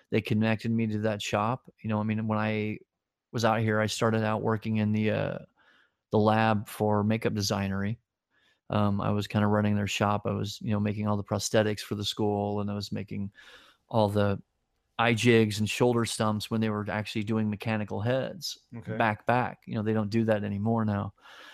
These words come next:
Speaker 1: And I was doing that, and I had a friend that got a connection to a shop to work on Riddick, the, the, the second, um, movie that, uh, Vin Diesel did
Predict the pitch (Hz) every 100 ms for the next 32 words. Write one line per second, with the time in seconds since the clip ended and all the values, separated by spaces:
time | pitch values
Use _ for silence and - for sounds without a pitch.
0 | - _ - 117 107 110 117 110 110 -
1 | 113 107 107 110 - 107 107 107 113 117
2 | 110 110 - _ _ _ _ _ _ 117
3 | 117 110 107 - 110 110 110 110 110 110
4 | 110 - _ _ _ _ _ _ - -
5 | 117 117 - 113 110 - 117 110 104 -
6 | 107 113 - - - - - 107 113 -
7 | - 107 107 107 104 107 127 131 - -
8 | 120 110 98 110 110 107 104 113 - 110
9 | 92 _ _ _ _ _ _ _ - 110
10 | 107 110 110 123 120 110 110 104 107 104
11 | 104 110 113 120 120 107 107 107